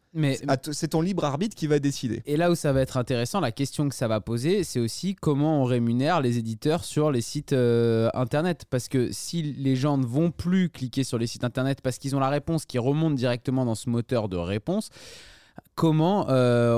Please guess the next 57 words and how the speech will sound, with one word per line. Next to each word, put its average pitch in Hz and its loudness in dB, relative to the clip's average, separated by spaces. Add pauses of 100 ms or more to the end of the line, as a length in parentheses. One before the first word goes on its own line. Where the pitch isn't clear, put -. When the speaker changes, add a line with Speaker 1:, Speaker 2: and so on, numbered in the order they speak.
Speaker 1:
on 127 -2
fait 127 0
vivre 151 0
des 120 0
gens 147 0
qui - -4
écrivent, 160 -2
qui 135 -4
rédigent, 131 -2
euh, 117 2
des 113 0
notes, 120 0
des 113 -2
articles, 117 -4
Speaker 2:
Bien 131 4
sûr. 214 2
Speaker 1:
et - 4
cetera 120 -2
sur - -6
les 120 -4
sites - -6
internet 117 -2
et 127 -6
qui - -4
apportent 196 -4
les 156 0
réponses 123 -2
à 110 -2
ces 104 -2
chats, 107 -4 (120)
euh, 95 0
là ? 87 -6
Speaker 2:
Bah, 139 0
bien 151 2
sûr, 294 -2
parce 170 0
que 160 -2
pour 202 0
les 165 2
sites 165 -2
internet, 123 -2
pour 175 2
les 135 0
éditeurs, 123 -2
comme 107 -2
tu, 85 -12
comme 101 -4
tu 104 -6
dis, 107 -6
ça - -4
risque 139 -2
de 110 0
tout 190 -4
changer. 147 -2 (340)
Euh, 110 4 (200)
finalement, 175 0
le, 139 4